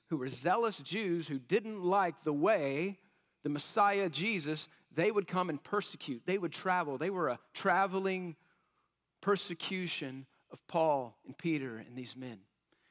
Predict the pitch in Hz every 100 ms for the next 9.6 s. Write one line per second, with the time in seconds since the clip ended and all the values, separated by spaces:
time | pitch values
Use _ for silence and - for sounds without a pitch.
0 | _ _ 160 196 175 185 - _ _ _
1 | _ _ _ _ 190 185 190 185 156 180
2 | 160 165 165 135 156 180 _ _ _ _
3 | _ _ _ _ - 151 151 175 - 196
4 | - 170 - 160 160 185 170 _ _ _
5 | _ - 143 - 202 185 208 196 - 170
6 | - 220 202 185 180 196 180 160 202 175
7 | 143 117 123 101 - - _ _ _ 147
8 | 254 254 196 175 - 185 - - 139 147
9 | 156 151 139 131 131 135